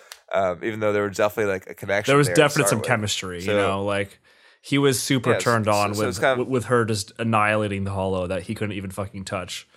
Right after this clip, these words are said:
Speaker 2: Also, that, that just shows how
Speaker 1: Yeah.
Speaker 2: fucking
Speaker 1: Yeah.
Speaker 2: powerful she was. Like, he was dying to this
Speaker 1: Well,
Speaker 2: thing, and
Speaker 1: what
Speaker 2: she's like, "Oh, I guess I, I'll blow it away with one, one, one little pew pew of my finger." That was, that scene was so cool.
Speaker 1: Well, there's two.
Speaker 2: Ugh.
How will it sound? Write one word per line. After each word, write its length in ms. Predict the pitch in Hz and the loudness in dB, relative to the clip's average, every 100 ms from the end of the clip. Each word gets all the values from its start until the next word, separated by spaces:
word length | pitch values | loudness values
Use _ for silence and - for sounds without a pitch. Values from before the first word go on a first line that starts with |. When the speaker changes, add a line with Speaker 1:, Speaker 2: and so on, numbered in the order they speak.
| - - - | -20 -20 -2
Speaker 2:
Also, 220 | 143 170 196 | 2 4 4
that, 120 | 160 | 4
that 100 | 196 | 4
just 160 | 196 | 4
shows 280 | - 165 156 | 6 6 6
how 180 | - 139 | 4 2
Speaker 1:
Yeah. 80 | 127 | 4
Speaker 2:
fucking 260 | 139 - 107 | 2 2 -2
Speaker 1:
Yeah. 60 | |
Speaker 2:
powerful 460 | 107 104 104 - 87 | 0 2 0 -2 -8
she 180 | 87 92 | -8 -8
was. 420 | 87 82 92 - | -8 -10 -10 -10
Like, 220 | - 107 - | -4 -4 -4
he 220 | - 143 | 0 4
was 180 | 151 127 | 4 4
dying 540 | 117 107 113 120 123 | 4 4 4 2 0
to 100 | 131 | 0
this 220 | 120 120 | 0 0
Speaker 1:
Well, 100 | - | 4
Speaker 2:
thing, 200 | 135 135 | 6 6
and 80 | 123 | 2
Speaker 1:
what 80 | 143 | 2
Speaker 2:
she's 220 | 143 120 | 2 4
like, 200 | 127 123 - | 2 2 2
"Oh, 280 | 175 160 - _ - _ _ _ - | 4 4 0 _ -20 _ _ _ 0
I 60 | |
guess 160 | 135 139 | 2 4
I, 100 | 143 - | 2 2
I'll 120 | 120 | 0
blow 220 | 113 123 127 | 2 6 6
it 60 | |
away 200 | 117 117 | 6 4
with 100 | 110 | 2
one, 280 | 101 107 104 | 2 0 0
one, 520 | - 110 120 120 117 - - | -2 0 2 2 -2 -6 -4
one 420 | 127 143 147 139 | 2 4 2 0
little 200 | 139 131 | -2 -2
pew 160 | - 135 | 0 -2
pew 280 | 123 113 104 | 0 2 2
of 100 | 104 | 0
my 100 | 101 | -2
finger." 440 | 113 101 92 85 | -2 -4 -4 -4
That 100 | 110 | 0
was, 140 | 135 139 | 2 4
that 160 | 135 | 2
scene 180 | 143 226 | 4 2
was 120 | 151 120 | 2 2
so 240 | - 127 | 2 0
cool. 300 | 113 123 113 | 0 0 2
Speaker 1:
Well, 100 | 131 | 4
there's 220 | 160 143 | 2 0
two. 300 | - 170 85 - _ | -2 -2 -2 -8 _
Speaker 2:
Ugh. 200 | 117 98 | -4 -4